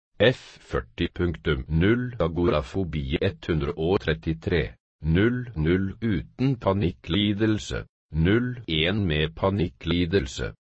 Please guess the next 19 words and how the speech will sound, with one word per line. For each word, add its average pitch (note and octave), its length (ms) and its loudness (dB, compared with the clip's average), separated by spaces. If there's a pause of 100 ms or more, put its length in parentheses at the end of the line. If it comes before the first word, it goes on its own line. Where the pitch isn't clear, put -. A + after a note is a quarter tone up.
(120)
F - 400 0
førti - 480 -4
punktum D#2+ 600 -2
ett, - 200 0
sosiale D2 920 -2
fobier, E2+ 760 -2 (220)
hundre F2 440 0
og F2 260 0
trettifire. F2+ 840 -2 (320)
F - 400 2
førti - 480 -4
punktum E2 580 -2
to, G#2 400 -4
spesifikke. - 960 -2 (460)
Isolerte. D#2+ 800 0 (420)
Fobier, D#2 680 0 (240)
hundre F2 440 2
og E2 260 0
trettifem. E2 760 -2